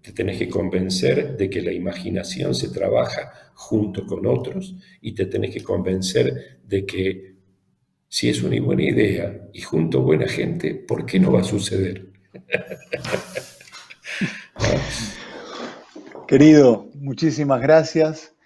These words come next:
Speaker 2: y les deseo a todos los que están asistiendo una muy buena jornada. Vienen paneles muy interesantes, tema de empresas, este, que es un tema que también, del que conocemos poco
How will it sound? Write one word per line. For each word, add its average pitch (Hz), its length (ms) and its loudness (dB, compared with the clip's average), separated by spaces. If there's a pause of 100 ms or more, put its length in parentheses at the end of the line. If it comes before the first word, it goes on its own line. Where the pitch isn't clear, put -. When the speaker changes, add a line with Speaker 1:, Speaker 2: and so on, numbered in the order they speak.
(340)
Speaker 2:
y 120 460 2
les 117 200 0
deseo 131 440 0
a 117 100 0
todos 131 260 2
los 117 160 -2
que - 120 -8
están 123 200 -4
asistiendo 120 600 -4
una 117 200 2
muy 127 220 2
buena 135 300 4
jornada. 135 480 4
Vienen 127 340 4
paneles 120 420 2
muy 127 300 0
interesantes, 117 960 2 (420)
tema 123 300 2
de 110 60 0
empresas, 113 840 4 (400)
este, 107 560 -2
que 113 80 0
es 110 160 -6
un 110 100 0
tema 117 560 4
que 107 80 0
también, 117 540 2
del 120 180 6
que 131 100 4
conocemos 135 600 4
poco - 560 2